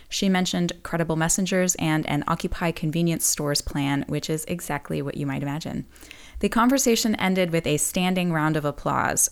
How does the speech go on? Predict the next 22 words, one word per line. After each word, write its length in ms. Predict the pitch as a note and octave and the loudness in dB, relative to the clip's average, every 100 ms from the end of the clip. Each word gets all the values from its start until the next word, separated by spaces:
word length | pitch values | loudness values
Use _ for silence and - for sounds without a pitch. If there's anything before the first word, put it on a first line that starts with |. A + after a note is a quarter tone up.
| - | -4
for 320 | - D3 D3 | -2 0 0
the 60 | |
Houston 360 | C#3 D3 - C3+ | 0 -4 -4 -6
Police 260 | - - - | -4 -6 -6
Department. 540 | - - - - - - - - - - | -6 -6 -4 -6 -8 -14 -20 -20 -20 0
Before 400 | G3 F#3 A3+ A#3+ | 0 2 2 4
moving 340 | A3+ G#3 F#3 | 4 2 0
on, 280 | D#3 D3 D3 | 2 2 0
Mayor 180 | - D#3+ | 0 0
Turner 320 | D#3+ F3 E3+ - | 0 0 0 -2
expressed 560 | E3 - E3+ D#3+ - | -4 -2 0 0 -2
solidarity 720 | - F3 E3+ E3 D3 D#3 F3 F3+ | -2 0 2 2 0 0 0 0
with 140 | D#3+ | -2
the 80 | - | -6
people 340 | - D#3+ D#3+ | -6 -2 -2
experiencing 720 | D#3+ D#3 - D3+ D#3 D3+ D#3+ D#3 | -2 -4 -4 -2 0 0 -2 -4
a 60 | |
water 260 | C#3+ D3 D#3+ | -2 0 0
crisis 500 | - F3+ G3+ G3 - | -2 -2 -2 -4 -2
in 120 | E3+ | -2
Jackson, 380 | D3+ C#3+ - D#3 | -2 -2 -4 -4
Mississippi, 680 | D3+ D3+ - D3+ E3+ F3 | -4 -4 -6 -2 -2 -2